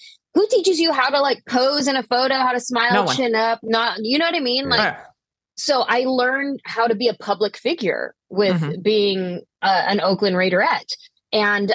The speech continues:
Speaker 1: um, I learned how to sign an autograph. Like, I had, ne-, why would I sign an autograph? So I learned how to do an autograph. Like, I learned how to carry myself. And I don't know if, if you guys had to do this with, uh, Miami Dolphins, but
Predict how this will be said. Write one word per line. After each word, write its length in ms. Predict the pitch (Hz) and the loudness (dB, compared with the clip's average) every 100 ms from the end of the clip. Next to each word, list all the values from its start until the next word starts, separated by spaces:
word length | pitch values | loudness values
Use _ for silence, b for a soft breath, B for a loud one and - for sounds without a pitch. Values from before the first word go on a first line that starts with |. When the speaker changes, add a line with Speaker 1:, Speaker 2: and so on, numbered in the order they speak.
| - | 0
Speaker 1:
um, 560 | 202 196 185 160 143 - _ _ _ _ - - | 0 0 -2 -6 -14 -18 _ _ _ _ -18 -4
I 120 | 220 | 0
learned 260 | 233 247 254 | 2 2 2
how 100 | 254 | 0
to 80 | 247 | -2
sign 340 | - 214 247 | -2 0 0
an 100 | 277 | 0
autograph. 680 | 269 202 262 269 202 - - - | 0 0 0 0 -2 -2 -8 -2
Like, 160 | 202 196 | 0 0
I 140 | 208 233 | -2 0
had, 200 | 269 220 | -2 0
ne-, 120 | 196 165 160 | -4 -4 -2
why 280 | 185 208 | 0 2
would 120 | 254 269 | 2 2
I 120 | 262 | -2
sign 260 | 254 254 | -2 -2
an 100 | 247 | 0
autograph? 480 | 208 240 233 180 143 | 0 0 -2 -4 -2
So 80 | 196 | 2
I 80 | 180 | 2
learned 300 | 165 190 214 | 2 0 0
how 80 | 226 | 0
to 80 | 208 | 0
do 200 | 226 247 | 0 0
an 80 | |
autograph. 680 | - 185 254 262 185 - - - | 0 -2 0 0 -2 -4 -4 -4
Like, 160 | 196 | -2
I 100 | 196 | 0
learned 480 | 190 185 208 226 240 | 0 2 2 2 0
how 340 | 233 233 226 220 | -2 0 0 -2
to 340 | - 226 226 208 b b b - | -4 -2 0 -2 b b b -4
carry 340 | 226 226 277 | 0 2 0
myself. 480 | 262 214 214 196 170 | 0 0 0 0 0
And 80 | 196 | 0
I 60 | |
don't 180 | 302 370 | 0 0
know 140 | 302 | 0
if, 200 | 247 220 196 - | 0 0 -4 -4
if 180 | 208 185 | -4 -2
you 160 | 226 | -2
guys 200 | 254 247 | 0 0
had 160 | 240 214 | 0 -4
to 40 | |
do 160 | 196 208 | -4 -2
this 280 | 202 196 - | 0 -2 -4
with, 240 | 180 190 190 | 0 0 2
uh, 320 | 185 170 165 | 0 2 0
Miami 300 | 180 208 196 170 | -2 -2 -2 0
Dolphins, 560 | 170 254 247 180 175 | 0 0 0 -2 -4
but 240 | - 185 | -2 -2